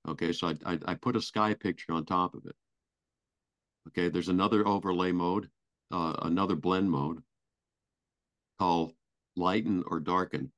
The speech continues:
So if you'll look at, if, if you'll look at this, the, uh, this thing here, the sky is pretty blown out. The buildings are dark, but the sky is pretty blown out. If I put this,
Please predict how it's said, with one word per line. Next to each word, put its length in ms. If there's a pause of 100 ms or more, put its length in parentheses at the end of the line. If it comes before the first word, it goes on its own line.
(240)
So 220
if 120
you'll 160
look 200
at, 100 (180)
if, 260
if 200
you'll 160
look 160
at 140
this, 240 (200)
the, 220
uh, 200
this 180
thing 120
here, 160
the 100
sky 320
is 120 (320)
pretty 200
blown 340
out. 260 (440)
The 60
buildings 440
are 80
dark, 420 (680)
but 100
the 60
sky 240
is 100
pretty 200
blown 300
out. 260 (320)
If 120
I 80
put 240
this, 240